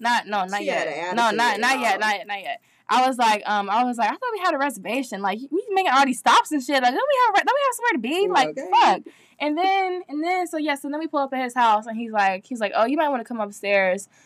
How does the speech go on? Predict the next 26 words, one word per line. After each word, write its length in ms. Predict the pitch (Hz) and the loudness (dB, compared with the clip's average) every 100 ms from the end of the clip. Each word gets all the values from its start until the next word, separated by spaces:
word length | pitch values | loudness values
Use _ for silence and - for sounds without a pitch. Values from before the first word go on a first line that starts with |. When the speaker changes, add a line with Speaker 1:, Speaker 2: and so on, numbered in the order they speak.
| _ | _
Speaker 1:
because 300 | 208 214 208 214 | -4 4 4 4
it's 60 | |
gonna 120 | 226 208 | -2 -2
take 200 | 202 202 | -2 -4
me 120 | 185 | -6
a 40 | |
minute." 340 | 165 170 170 - | -4 -4 -4 2
And 120 | 226 | 6
I'm 120 | 320 | 6
just 180 | 330 311 | 6 6
like, 220 | 311 277 254 | 8 8 8
"Nigga, 300 | 262 302 277 | 6 8 8
like, 220 | 247 247 | 6 4
at 80 | 262 | 2
this 200 | 370 392 | 0 2
point, 180 | 349 277 | 4 6
I 100 | 311 | 6
really 240 | 294 320 | 4 4
Speaker 2:
Oh, 40 | 330 | 4
Speaker 1:
have 140 | 285 | 6
Speaker 2:
yeah. 100 | 254 | 6
Speaker 1:
attitude 240 | 294 294 285 | 4 0 -4
'cause 100 | 294 | -4
I'm 100 | 339 | -6
just 180 | 233 | -2
like, 320 | 269 233 214 | 2 2 2